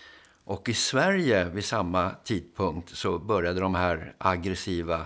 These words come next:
etniska vitsarna berättas om negrer, alltså om svarta. Och det där var ju överraskande, för att, eh, de fördomar mot svarta som har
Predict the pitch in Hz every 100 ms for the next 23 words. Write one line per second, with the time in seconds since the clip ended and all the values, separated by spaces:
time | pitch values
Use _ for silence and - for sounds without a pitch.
0 | - _ _ _ 110 87 - 90 92 98
1 | 95 90 82 78 - _ 120 101 - 95
2 | - - - _ _ 98 104 92 92 123
3 | 180 120 82 69 - - 73 - 90 85
4 | 87 - _ _ - 113 110 - _ 160
5 | 101 87 85 - - 82 127 147 139 143
6 | - _ - - 120 104 123 - - 113
7 | 92 - 98 95 95 - 101 92 87 -
8 | - - - - - - - _ 95 95
9 | 131 123 101 95 131 160 147 123 113 95
10 | - 104 - 95 95 101 95 90 107 104
11 | 92 87